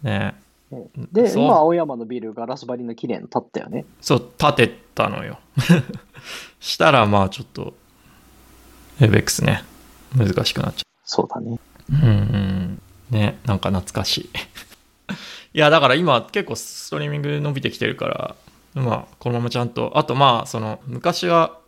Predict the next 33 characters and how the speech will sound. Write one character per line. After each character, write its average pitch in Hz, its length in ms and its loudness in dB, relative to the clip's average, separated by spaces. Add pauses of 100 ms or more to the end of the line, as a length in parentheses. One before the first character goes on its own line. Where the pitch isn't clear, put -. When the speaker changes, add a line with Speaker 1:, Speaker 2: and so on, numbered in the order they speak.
(140)
Speaker 1:
そ - 400 -12
う、 110 160 2
ア 120 80 4
ー 151 60 2
テ 143 80 -4
ィ - 20 0
ス - 60 -6
ト 117 80 -4
も 98 100 -2
ね、 110 220 -2
ス - 80 -10
ト 127 80 -4
リ 127 80 -2
ー - 20 -2
ミ 135 80 0
ン - 20 -2
グ 135 60 0
に 127 80 0
入 113 100 -2
れ 123 100 0
た 131 100 -2
が 151 100 0
ら 151 60 0
な 135 80 0
か - 80 -2
っ - 40 -10
た - 80 -12
か - 80 -8
ら - 80 -8
ね。 - 260 -10 (840)
だ 110 100 2
っ - 20 -4
て、 - 680 0